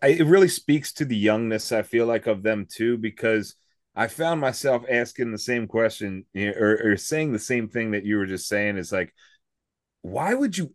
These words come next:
end this and be like, 'Okay,' and then two weeks later be like, 'Nah, we're going back in to remix it'?" Of course the guy's gonna,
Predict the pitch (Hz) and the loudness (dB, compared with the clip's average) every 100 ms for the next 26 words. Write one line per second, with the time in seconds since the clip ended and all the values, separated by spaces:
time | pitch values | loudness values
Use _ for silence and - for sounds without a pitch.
0 | - 135 190 170 110 92 90 85 - - | -2 0 0 -2 -4 -4 -4 -6 -10 -4
1 | 110 120 117 92 - - 185 247 240 214 | 0 4 4 2 -2 -2 2 4 4 2
2 | 170 135 127 143 135 - 175 151 - 147 | 0 -2 -2 -2 -4 -4 -4 -4 0 2
3 | 139 117 117 110 98 80 104 156 156 143 | 2 2 2 2 2 0 0 4 4 4
4 | 135 151 143 135 131 143 131 117 123 120 | 2 -2 -2 -2 -2 -4 -8 -6 -4 -2
5 | 131 - 113 - _ _ _ _ - 147 | -2 0 -4 -4 _ _ _ _ -6 -4
6 | 226 269 - 113 101 95 - 113 | -2 -2 -2 -2 0 -2 -6 -10